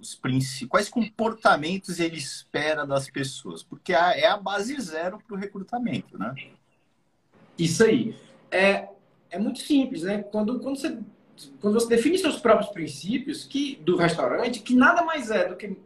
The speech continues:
Speaker 2: muitas vezes, uma, um reflexo dos seus próprios princípios como pessoa, né? É, tem, é, obviamente, o que você tem ou quer ter,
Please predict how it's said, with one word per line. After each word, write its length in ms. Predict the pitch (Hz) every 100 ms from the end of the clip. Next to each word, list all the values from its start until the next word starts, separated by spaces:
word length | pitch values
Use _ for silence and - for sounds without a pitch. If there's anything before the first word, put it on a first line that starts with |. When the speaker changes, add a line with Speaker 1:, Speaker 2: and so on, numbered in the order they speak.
| -
Speaker 2:
muitas 420 | 220 - 269 214
vezes, 420 | 190 185 151 151
uma, 600 | 175 180 180 170 165 165 _ _ _ _ _ _ -
um 100 | 165
reflexo 440 | 208 214 277 -
dos 80 | 208
seus 140 | 208
próprios 280 | - 208 208
princípios 300 | 180 - -
como 180 | 160 151
pessoa, 400 | 131 127 170 208
né? 120 | - - _ _ _ _ _ -
É, 480 | 147 151 147 139 127
tem, 300 | 190 190 -
é, 280 | 147 151 -
obviamente, 440 | 175 185 190 226 240
o 60 |
que 140 | - 208
você 280 | 208 214 220
tem 220 | 226 247
ou 100 | 226
quer 280 | 190 135 131
ter, 320 | - 185 453